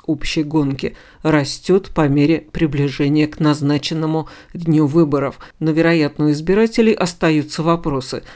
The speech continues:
Почему же они всё равно увидят эти же имена, когда направятся в кабинки для голосования? Помимо Джессики Уилланд, Люк Крисси снял свою кандидатуру в качестве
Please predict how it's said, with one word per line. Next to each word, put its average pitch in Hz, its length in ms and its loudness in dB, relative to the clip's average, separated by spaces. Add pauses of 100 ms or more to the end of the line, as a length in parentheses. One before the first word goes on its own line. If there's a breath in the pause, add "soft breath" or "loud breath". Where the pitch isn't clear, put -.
(120)
Почему 202 500 4
же 165 160 0
они 143 220 0
всё - 180 -4
равно 160 380 0
увидят 185 680 0
эти 151 300 2
же 175 240 2
имена, 185 400 0 (340 loud breath)
когда 151 280 0
направятся 190 640 0
в - 100 -6
кабинки 147 800 0
для 151 220 -2
голосования? 143 840 -4 (360)
Помимо 233 640 4
Джессики 196 540 -4
Уилланд, 226 640 2
Люк 220 260 0
Крисси 170 640 0
снял 151 360 -2
свою 139 300 -6
кандидатуру 170 640 0
в - 140 -6
качестве 160 680 -2